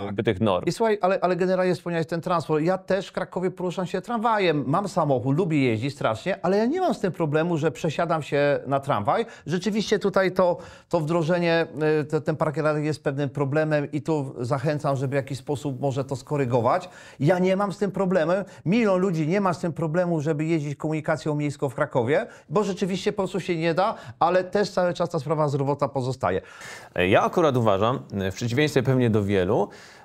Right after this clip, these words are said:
Speaker 2: że wprowadzenie tych, tych stref czystego transportu, e, w ogóle wy-, wywołało taką dyskusję na temat, e, norm emisji spalin przez samochody. Bo jeszcze do niedawna w ogóle nikt nie zwracał uwagi na to, jaką normę emisji spełnia samochód,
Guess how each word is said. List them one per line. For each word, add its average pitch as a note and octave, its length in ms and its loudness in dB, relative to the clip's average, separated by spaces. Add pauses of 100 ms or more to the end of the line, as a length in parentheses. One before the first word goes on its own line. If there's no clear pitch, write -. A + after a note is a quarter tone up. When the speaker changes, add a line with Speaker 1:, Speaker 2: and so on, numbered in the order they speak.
(120)
Speaker 2:
że G#2 340 4 (380)
wprowadzenie B2 500 2
tych, A2+ 180 -6 (240)
tych A2+ 180 -2
stref D3 380 -2
czystego B2+ 340 0
transportu, B2 880 0 (480)
e, G2 140 4
w F#2 80 0
ogóle E3+ 320 4
wy-, A2+ 360 0
wywołało C3 460 2
taką B2+ 260 2
dyskusję C3+ 560 0
na A#2 120 2
temat, B2 560 0 (220)
e, G#2+ 40 4
norm B2+ 260 4
emisji A2+ 360 0
spalin A2 280 0
przez G#2+ 200 -4
samochody. G2 500 0 (640)
Bo A2+ 400 4
jeszcze G#3 380 2
do D3+ 180 0
niedawna C3 580 2
w G3+ 100 -2
ogóle G4+ 260 2
nikt G#3+ 160 2
nie F3+ 100 4
zwracał D3+ 320 0
uwagi C3+ 300 2
na C3+ 160 2
to, C#3 260 2 (200)
jaką D3 220 4
normę B2+ 300 4
emisji A#2+ 340 0
spełnia A2+ 340 0
samochód, G2+ 640 0